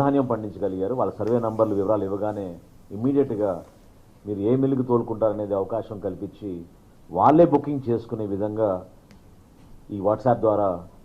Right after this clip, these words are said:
సుమారు చివరికి పదహారు వేల మంది రైతులు పూర్తి స్థాయిలో ఈ అవకాశాన్ని ఉపయోగించుకునే విధంగా ఈ WhatsApp-ని మేము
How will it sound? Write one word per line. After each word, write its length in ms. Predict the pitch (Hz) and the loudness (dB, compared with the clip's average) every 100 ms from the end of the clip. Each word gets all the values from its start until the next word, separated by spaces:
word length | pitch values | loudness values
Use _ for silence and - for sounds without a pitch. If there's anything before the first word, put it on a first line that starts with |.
| - - - - - - - | -20 -20 -20 -20 -20 -18 -6
సుమారు 380 | 117 139 147 135 123 - | 2 6 8 6 2 0
చివరికి 400 | 123 139 139 139 117 - - - - - | 4 4 4 0 -2 -8 -18 -20 -14 -4
పదహారు 360 | 104 131 135 123 | 0 4 6 6
వేల 140 | 123 117 | 4 2
మంది 140 | 110 107 110 | -2 0 0
రైతులు 260 | 127 107 82 - - - - - - - - - - | 0 -2 -2 -8 -20 -20 -20 -20 -20 -20 -20 -20 -6
పూర్తి 260 | 123 127 131 123 | -2 0 -2 0
స్థాయిలో 360 | 117 110 117 107 92 - 104 | 2 4 6 4 2 -8 -4
ఈ 60 | 98 | -2
అవకాశాన్ని 420 | 98 117 107 104 98 | 0 0 -2 -4 -4
ఉపయోగించుకునే 520 | 104 101 98 - 98 92 | -6 -8 -10 -10 -6 -6
విధంగా 240 | 92 107 98 | -6 -4 -2
ఈ 20 | 87 | -2
WhatsApp-ని 440 | 95 107 92 95 92 | -2 -4 -8 -8 -8
మేము 140 | 87 | -8